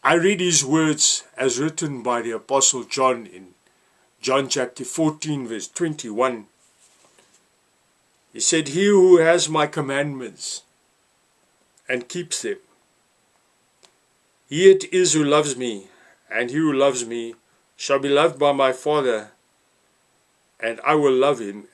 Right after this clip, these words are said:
and I will disclose myself to him." Dear friend, if you have the words of Jesus, you know about Jesus, you know his commandments, what he told us to keep.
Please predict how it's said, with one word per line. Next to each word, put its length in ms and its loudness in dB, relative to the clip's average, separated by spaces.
and 220 -12
I 120 -2
will 240 -2
disclose 720 2
myself 720 -4
to 160 -10
him." 240 -14
Dear 100 -4
friend, 460 -2
if 120 -16
you 80 -2
have 220 -2
the 100 -8
words 320 -6
of 140 -10
Jesus, 680 -8
you 180 -4
know 340 4
about 380 0
Jesus, 580 -8
you 160 -4
know 260 0
his 320 -2
commandments, 840 -4
what 220 -4
he 100 -8
told 380 0
us 180 -2
to 140 -14
keep. 400 -16